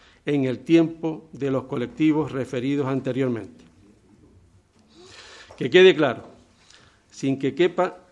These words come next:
contradicción alguna, entre lo que ha dicho este portavoz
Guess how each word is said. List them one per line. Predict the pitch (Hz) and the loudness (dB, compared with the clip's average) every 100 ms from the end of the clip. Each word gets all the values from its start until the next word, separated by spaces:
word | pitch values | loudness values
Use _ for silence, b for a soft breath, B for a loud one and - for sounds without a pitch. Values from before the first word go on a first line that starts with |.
| _ | _
contradicción | 151 139 135 135 127 165 175 | -4 -4 -2 -4 -2 2 4
alguna, | 170 151 151 120 98 - - _ _ _ _ _ _ _ _ b b b b b b | 4 4 2 0 -6 -18 -20 _ _ _ _ _ _ _ _ b b b b b b
entre | 147 139 135 135 | -4 -4 -2 -2
lo | 135 135 | 0 -2
que | 139 | 2
ha | 170 | 2
dicho | 160 123 - 120 | 0 -4 -8 -10
este | - 170 151 | -6 -4 -4
portavoz | 123 127 127 127 165 160 | -4 -6 -4 0 -2 -2